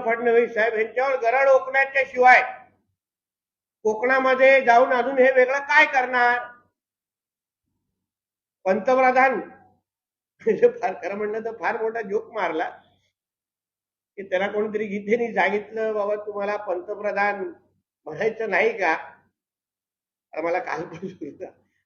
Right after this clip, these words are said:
हसायला थांबत नाही, कारण का त्याची पोलीस पाटील बनण्याची लायकी नाही.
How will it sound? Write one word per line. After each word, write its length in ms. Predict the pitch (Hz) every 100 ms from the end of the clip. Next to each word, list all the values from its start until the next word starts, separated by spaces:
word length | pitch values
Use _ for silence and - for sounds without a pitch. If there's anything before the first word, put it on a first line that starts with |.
| -
हसायला 580 | 127 151 180 202 185 170 -
थांबत 360 | 139 156 185 -
नाही, 160 | 180
कारण 280 | 165 165 170
का 200 | 185 175 170 - _ _ _ -
त्याची 280 | 156 202 202
पोलीस 320 | 196 165 202 -
पाटील 320 | 214 226 240
बनण्याची 480 | 220 226 226 233 220
लायकी 360 | 185 190 220
नाही. 220 | 214 175